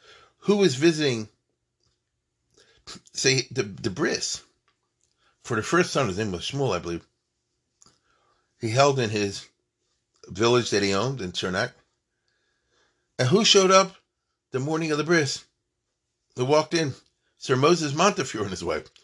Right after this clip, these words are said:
So happened to be, by accident, Montefiore was visiting. He was the only guy that was crazy enough to visit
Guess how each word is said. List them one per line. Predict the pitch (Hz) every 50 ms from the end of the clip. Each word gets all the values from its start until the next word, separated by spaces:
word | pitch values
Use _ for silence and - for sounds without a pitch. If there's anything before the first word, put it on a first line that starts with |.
| _ _ _ _
So | - - 160 185 170
happened | 160 180 185 175 185 160
to | 156
be, | 147 190 190 175 147
by | 131 135 131 143
accident, | 151 185 185 - - 113 110 120 131 131 - _ _ _ _ _ _ _ -
Montefiore | - 180 180 180 139 143 139 135
was | 139 135 135
visiting. | 127 160 170 147 131 117 120 117
He | 113
was | 127 131 127 120
the | 123
only | 127 131 131 117
guy | 127 123 123
that | 117 95 92
was | 101 101 -
crazy | - 131 123 131 120 123
enough | 110 101 101
to | - 104
visit | 113 110 98 107 104 98